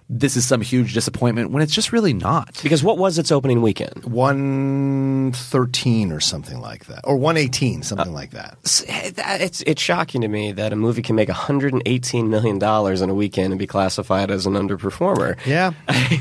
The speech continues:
Speaker 2: mean
Speaker 3: That's, uh, but it's all about perspective, right? And it's all about the expectations. They thought they were gonna do this. It did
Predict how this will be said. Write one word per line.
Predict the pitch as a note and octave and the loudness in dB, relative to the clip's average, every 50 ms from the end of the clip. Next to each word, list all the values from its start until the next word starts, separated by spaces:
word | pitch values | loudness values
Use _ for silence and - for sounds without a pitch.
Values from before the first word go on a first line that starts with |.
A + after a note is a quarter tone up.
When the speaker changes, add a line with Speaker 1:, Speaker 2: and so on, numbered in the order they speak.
| - - - | -4 -4 -2
Speaker 2:
mean | - G3 D#3 C#3+ C3 | 0 0 0 0 0
Speaker 3:
That's, | D#3+ G3+ A3 F#3+ D#3 | 0 0 0 0 0
uh, | - D#3+ | 0 0
but | D#3 D3 F3 F3 | 0 2 0 0
it's | E3+ - | 0 2
all | G3+ F#3+ - D4+ | 2 2 2 2
about | A3 D3+ D3 C#3 C3+ C3+ B2+ B2 | 2 2 2 2 2 2 0 -2
perspective, | - D3 B2+ - - - A3+ G#3 - - B2+ A2+ F#2+ F#2+ | -4 -6 -6 -4 -2 -2 -2 -2 0 -2 0 0 -2 -2
right? | G#2 A2+ B2 C3+ D#3+ F3 F3+ E3 C#3 | 0 0 2 2 2 2 2 0 0
And | A#2+ B2+ C3 B2+ B2 B2 B2 - - - - - | 0 0 0 0 0 -2 -4 -8 -14 -20 -18 -6
it's | - - | -2 0
all | F#3 F#3 | 0 2
about | E3 E3 B2+ | 2 2 0
the | D3 C#3+ | 0 0
expectations. | C3+ B2+ - - D3+ B2 B2+ - - - F3+ E3+ D3 - - - - - - - | 0 -2 -2 0 -2 -2 -2 -4 -2 0 0 2 2 0 -4 -6 -8 -12 -10 -6
They | - G#2+ | -4 -4
thought | G2 - _ - E3+ E3+ F3+ E3+ - | -4 -4 _ -2 0 0 0 0 0
they | C#3 C3 | 0 0
were | A#2+ B2 A2+ | 2 2 2
gonna | A#2+ A2+ A2 | 2 0 0
do | G2+ G2 G#2+ | -2 -2 -2
this. | G#2 G#2+ G#2+ G#2 - | 0 0 0 -2 -2
It | - G2 F#2+ | -6 -10 -10
did | - G#2 G2+ E2+ E2 | -8 -8 -8 -8 -10